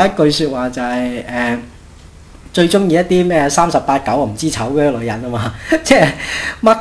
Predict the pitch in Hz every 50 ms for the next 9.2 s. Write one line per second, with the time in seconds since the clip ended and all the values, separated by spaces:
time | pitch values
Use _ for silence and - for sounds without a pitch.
0 | - - 226 202 208 196 131 107 107 127 139 143 143 139 143 180 165 151 135 160
1 | 170 156 165 165 156 156 156 151 151 147 143 151 147 147 156 151 151 156 165 185
2 | 170 160 160 160 160 - - 180 185 180 170 147 135 131 151 175 156 156 165 170
3 | 175 175 - 190 165 117 120 123 156 214 - 247 233 226 220 214 226 208 180 143
4 | 139 139 - - 220 185 156 - - - - - 123 156 - 147 139 151 131 117
5 | 120 127 131 135 151 170 170 175 - - - - 196 156 - - 135 135 127 131
6 | 123 156 127 120 131 139 143 147 147 143 107 101 101 107 131 127 151 139 156 160
7 | 151 147 147 147 151 107 98 98 110 143 147 - - 120 120 113 - - 156 147
8 | 156 156 156 165 135 120 110 113 - - - - - - - - - - 180 165
9 | 139 123 -